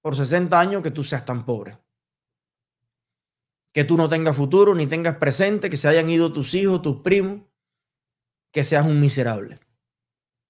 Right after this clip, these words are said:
Entonces es como tú ser un miserable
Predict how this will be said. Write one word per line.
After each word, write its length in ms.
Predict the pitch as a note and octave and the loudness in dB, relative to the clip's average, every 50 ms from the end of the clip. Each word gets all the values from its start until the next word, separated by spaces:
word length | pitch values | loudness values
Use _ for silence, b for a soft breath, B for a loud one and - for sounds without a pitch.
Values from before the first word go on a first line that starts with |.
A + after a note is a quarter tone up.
| _ _ _ _ _ _ _ _ _ _ _ _ - | _ _ _ _ _ _ _ _ _ _ _ _ -4
Entonces 460 | C3+ C3+ A#2+ G3 G#3 G#3 G#3 A3+ A3+ | -4 -2 2 2 2 2 2 2 2
es 120 | - G3+ G3+ | 2 0 2
como 340 | - G#3+ G#3 G#3 G3+ G3 | 2 2 2 4 2 0
tú 420 | G3 - A#3 A#3+ A#3 - - - _ _ _ _ _ _ _ _ _ _ _ _ _ _ _ _ _ _ _ _ _ _ _ _ | 0 0 0 0 -2 -4 -8 -14 _ _ _ _ _ _ _ _ _ _ _ _ _ _ _ _ _ _ _ _ _ _ _ _
ser 200 | - - G#3+ A#3 | 2 4 6 6
un 140 | A#3+ A#3+ | 6 4
miserable 720 | A#3+ A#3 G#3+ - G#3+ A3 B3 C4 C#4 C#4 C4+ C4 - - - | 2 0 2 4 6 6 6 6 6 4 4 2 0 -2 -6